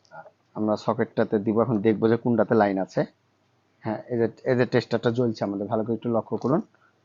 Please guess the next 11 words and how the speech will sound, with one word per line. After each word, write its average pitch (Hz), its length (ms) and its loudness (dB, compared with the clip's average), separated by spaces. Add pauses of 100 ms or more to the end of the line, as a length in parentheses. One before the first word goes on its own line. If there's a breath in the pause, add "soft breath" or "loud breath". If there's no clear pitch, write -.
(240)
আমরা 104 260 -6
একটু - 160 -12 (100)
ভালো 107 180 0
মতন 107 260 -4
দিয়ে 104 140 0
দিই, 170 100 -2 (800)
তাহলে 110 200 2
আপনারা 110 240 -2
জিনিসটা 107 300 -2
বুঝতে 113 320 -2
পারবেন। 87 200 -6